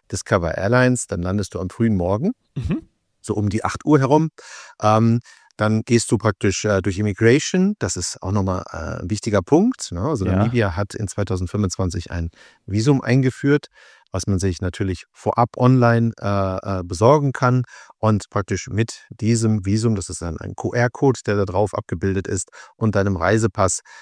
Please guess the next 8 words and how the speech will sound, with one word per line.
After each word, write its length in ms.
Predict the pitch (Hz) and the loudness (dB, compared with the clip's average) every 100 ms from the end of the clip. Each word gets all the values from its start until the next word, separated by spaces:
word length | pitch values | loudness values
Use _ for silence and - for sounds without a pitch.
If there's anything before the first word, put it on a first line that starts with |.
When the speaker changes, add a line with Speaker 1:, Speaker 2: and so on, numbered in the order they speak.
| - | -8
Speaker 1:
ähm, 440 | 95 98 95 98 95 - - 101 | 0 2 2 0 -2 -8 -12 -6
gehst 220 | 110 - | -4 -4
du 60 | 101 | -4
praktisch, 480 | 101 - 95 - - | -4 -2 -4 -4 -8
äh, 40 | |
an 500 | 92 90 90 87 98 | -6 -4 -6 -6 -6
die 80 | 95 | -6
Passkontrolle. 680 | - 123 - 110 - 101 101 | -2 0 2 0 2 2 2